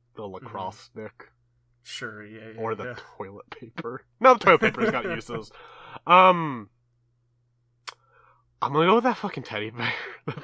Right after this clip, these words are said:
Speaker 1: thing creeps me the fuck out.
Speaker 2: Okay.
Speaker 1: It looks like it's gonna try and eat me.
Speaker 2: Yeah, it looks like, it looks like it's gonna, like, smile and have, like, just fangs or something. I don't like it.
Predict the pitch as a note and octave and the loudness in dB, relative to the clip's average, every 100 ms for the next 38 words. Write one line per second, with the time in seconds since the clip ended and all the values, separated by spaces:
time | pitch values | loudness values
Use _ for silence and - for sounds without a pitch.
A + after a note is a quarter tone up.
0 | - F#3 F3 - A3+ A#3 B3+ C#4+ - F3 | -2 -2 0 -2 -2 2 6 6 6 4
1 | D3+ C#3 C3+ D3+ - - - - - D#3+ | 4 4 2 2 -2 -12 -20 -20 -16 -8
2 | F#3+ F#3 G3 A#3 - F#3 G3 G#3+ A#3 G#3+ | -8 -6 -10 -8 -2 2 6 6 4 2
3 | C#4 - F#3+ F#3 F3 - C#3 - B2 C#3 | 0 6 8 8 4 -2 -10 -8 -12 -10
4 | G3 - _ D#3 D3+ D#3+ D#3+ E3 D#3+ E3 | -12 -16 _ -10 -2 2 2 0 -8 -8
5 | F3 - F3+ D#3 C#3 - D#3+ D3 _ D#3 | -6 -4 -4 -4 -6 -8 -12 -12 _ -12
6 | D#3+ - E3+ D#3 C#3 - C#3+ B2+ B2 A#2+ | -8 -6 -6 -8 -10 -10 -8 -10 -10 -10
7 | A2+ - _ _ _ - - D3+ A#2 A2+ | -12 -16 _ _ _ -8 -8 -6 -6 -6
8 | A#2 G#2+ A2 A2 B2 A2+ A2 G2+ - _ | -8 -12 -14 -10 -8 -8 -12 -20 -20 _
9 | B2 G#2 - A2 - - - G#2+ G2+ G2 | -16 -16 -12 -10 -10 -12 -14 -14 -14 -16
10 | G2 - G2+ - G#2+ G#2 G#2 G#2 G#2 A2+ | -14 -14 -12 -12 -12 -16 -18 -18 -16 -18
11 | A2+ G2+ F#2+ G2+ G2 | -18 -20 -20 -18 -18